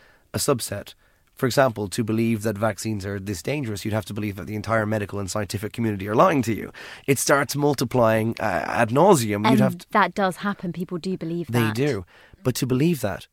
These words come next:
Speaker 1: to really believe that you have arcane knowledge and all these experts don't, requires a degree of narcissism. So, for example, there's another thing that we call the Dunning-Kruger effect,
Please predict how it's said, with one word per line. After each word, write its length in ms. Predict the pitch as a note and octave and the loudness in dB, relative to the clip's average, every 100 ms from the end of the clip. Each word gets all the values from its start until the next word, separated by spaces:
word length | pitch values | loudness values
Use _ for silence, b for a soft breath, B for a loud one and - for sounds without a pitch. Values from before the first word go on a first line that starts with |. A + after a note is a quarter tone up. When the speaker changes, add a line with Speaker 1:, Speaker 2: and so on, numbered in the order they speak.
| _ | _
Speaker 1:
to 120 | - | -6
really 260 | B2 F3 F3+ | 0 2 2
believe 260 | C#3 C3+ A2+ | 0 0 -2
that 100 | G#2+ | -2
you 140 | A#2+ | -2
have 160 | A2+ A2 | 0 0
arcane 340 | A2 - A2+ | 0 -2 -2
knowledge 300 | G#2+ G2+ G2+ | 0 0 0
and 80 | G#2+ | -2
all 80 | G2+ | -2
these 180 | G2+ G#2 | -2 -2
experts 340 | G#2 - F#2 | -4 -8 -12
don't, 320 | - G2+ - - _ _ _ _ - | -6 -6 -6 -18 _ _ _ _ -6
requires 440 | A2+ C3+ C#3 D3 | -2 2 2 2
a 40 | B2+ | 0
degree 300 | A2 A2 G2+ | -2 -2 -2
of 80 | - | -2
narcissism. 560 | G#2 G2 F2 - - - B B B B B | -4 -4 -10 -12 -14 -18 B B B B B
So, 640 | - B2 A#2+ A#2+ A#2 A#2 | -2 4 6 6 4 2
for 180 | - A#2+ | -2 -4
example, 420 | A2 C3+ C3+ G#2+ | 0 2 0 -2
there's 180 | G#2 G#2+ | -4 -2
another 220 | A2+ A#2+ G#2+ | 0 -2 -2
thing 260 | G#2+ G#2 | -4 -2
that 140 | G2+ D#2+ | -6 -6
we 80 | G#2 | -8
call 160 | G#2 | -8
the 100 | G2 | -6
Dunning-Kruger 760 | G2+ G2 F#2+ F2+ C#3+ A2+ G2+ F2 | -4 -4 -4 -2 -2 0 -2 -4
effect, 380 | F#2 A2 G2 - | -6 -6 -6 -10